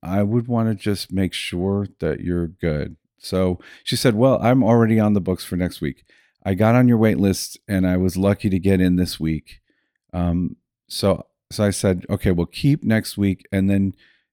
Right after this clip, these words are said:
if you're feeling good and you don't need it, just cancel, uh, give me a day's notice and cancel. And then, and then I'll see you in a month for maintenance. So if I don't see you next week,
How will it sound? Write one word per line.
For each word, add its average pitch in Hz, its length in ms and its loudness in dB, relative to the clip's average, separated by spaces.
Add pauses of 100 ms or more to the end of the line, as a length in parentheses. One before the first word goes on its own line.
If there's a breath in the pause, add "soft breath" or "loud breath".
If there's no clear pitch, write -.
(120)
if - 240 -4
you're 92 120 0
feeling 143 560 2
good 87 560 0
and 90 300 -2
you 95 120 0
don't 117 240 -2
need 104 240 0
it, 80 220 -2
just - 240 -8
cancel, 104 720 -2 (560)
uh, 92 220 0
give 104 180 0
me 101 140 4
a 92 40 2
day's 92 320 0
notice 92 300 -2
and 82 100 -8
cancel. 101 440 -4
And 87 140 -2
then, 85 180 -4 (120)
and 90 220 -2
then 87 400 0
I'll 98 100 -4
see - 180 -4
you 113 80 0
in 101 80 0
a 90 60 0
month 92 280 0
for 87 120 -6
maintenance. 78 400 -4
So 87 120 -6
if 87 100 -6
I 104 80 -2
don't 117 180 -4
see 151 140 -2
you 139 80 4
next 127 240 2
week, 139 300 -4